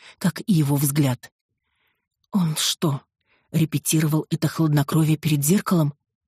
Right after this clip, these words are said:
подумала я. «Как ты можешь говорить, что с нашей семьёй покончено, если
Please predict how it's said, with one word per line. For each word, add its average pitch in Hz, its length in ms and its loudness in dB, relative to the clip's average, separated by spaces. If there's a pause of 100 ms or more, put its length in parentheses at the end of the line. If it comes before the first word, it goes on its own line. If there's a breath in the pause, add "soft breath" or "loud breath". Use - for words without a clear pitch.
(120)
подумала 147 400 2
я. 147 260 0 (1400)
«Как - 200 -4
ты 220 140 0
можешь 185 320 2
говорить, 175 440 0
что - 200 -2
с - 80 -2
нашей 196 260 2
семьёй 190 300 2
покончено, 170 680 0 (480 loud breath)
если 196 360 0